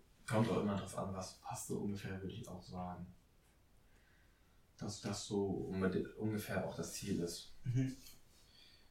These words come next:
Speaker 2: Genau.
Speaker 1: Die Proteinabdeckung mache ich persönlich durch zum Beispiel sowas wie,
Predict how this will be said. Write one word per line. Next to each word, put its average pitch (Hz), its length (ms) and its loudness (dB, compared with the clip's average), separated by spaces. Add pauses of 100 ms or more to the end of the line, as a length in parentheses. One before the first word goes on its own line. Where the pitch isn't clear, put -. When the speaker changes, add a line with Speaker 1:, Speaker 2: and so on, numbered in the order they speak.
(1500)
Speaker 2:
Genau. 101 440 -4 (880)
Speaker 1:
Die 104 680 2 (800)
Proteinabdeckung 151 1400 0 (300)
mache 110 220 -2
ich - 160 -10
persönlich 123 640 2
durch 110 460 -2 (800)
zum 110 240 -4
Beispiel 104 540 2
sowas 98 480 -6
wie, 101 520 -6